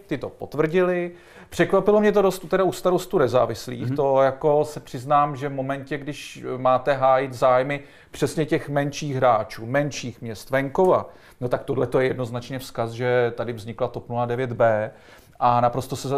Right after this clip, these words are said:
Speaker 1: ale dělá to
Speaker 2: Já
Speaker 1: zakukleně. Já aspoň na ty topce beru, že prostě dlouhodobě prezentujou něco, s čím můžu více či méně souhlasit, nebo spíš, eh, více či méně nesouhlasit,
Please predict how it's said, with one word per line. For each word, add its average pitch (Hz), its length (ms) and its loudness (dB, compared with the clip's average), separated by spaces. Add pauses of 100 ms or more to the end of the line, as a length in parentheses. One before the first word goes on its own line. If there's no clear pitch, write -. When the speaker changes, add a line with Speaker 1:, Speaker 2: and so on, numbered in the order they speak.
(140)
Speaker 1:
ale 147 180 6
dělá 170 180 6
to 147 60 4
Speaker 2:
Já 127 60 6
Speaker 1:
zakukleně. 135 540 2
Já 175 200 4
aspoň 196 300 0
na 190 60 2
ty 185 120 -2
topce 185 340 -2
beru, 185 180 0
že 185 100 -2
prostě 208 340 0 (460)
dlouhodobě 190 840 4
prezentujou 165 720 0
něco, 180 580 -2 (140)
s - 120 -20
čím 180 240 -2
můžu 120 300 -4
více 175 420 -6
či 139 200 -10
méně 123 360 -2
souhlasit, 147 560 -4
nebo 117 200 -8
spíš, - 320 -18 (280)
eh, - 20 -2
více 123 320 -6
či 147 160 -10
méně 127 240 -4
nesouhlasit, 131 720 -4